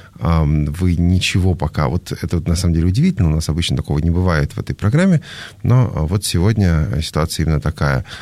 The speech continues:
А, м, ответов на этот вопрос нет. Есть письма, которые я отложил с прошлого раза, и то, о чём хотелось бы сказать также в связи с сегодняшней передачей,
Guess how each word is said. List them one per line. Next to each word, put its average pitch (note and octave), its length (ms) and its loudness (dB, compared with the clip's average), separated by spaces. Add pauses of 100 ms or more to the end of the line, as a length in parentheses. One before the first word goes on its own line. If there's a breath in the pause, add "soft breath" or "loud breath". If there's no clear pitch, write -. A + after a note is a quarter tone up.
(240 loud breath)
А, C#2 400 0
м, - 760 -8
ответов F#2 540 0
на F2 60 2
этот D2+ 200 0
вопрос E2+ 460 -2
нет. F2+ 400 0 (520 loud breath)
Есть F2 760 0 (240)
письма, F#2 420 0
которые D2+ 460 -2
я D2+ 280 0 (220)
отложил D2 420 0
с - 80 -8
прошлого A#2 480 -2
раза, C#2 340 -2 (200)
и - 120 -2
то, - 200 -2
о A#1+ 80 0
чём C#2+ 160 0
хотелось C#2 300 -4
бы C#2 80 -6
сказать D2+ 400 -2 (360 loud breath)
также D#2+ 280 0
в D2 40 -2
связи D2 220 -4
с D2 80 -4
сегодняшней D2+ 460 -2
передачей, C3 520 0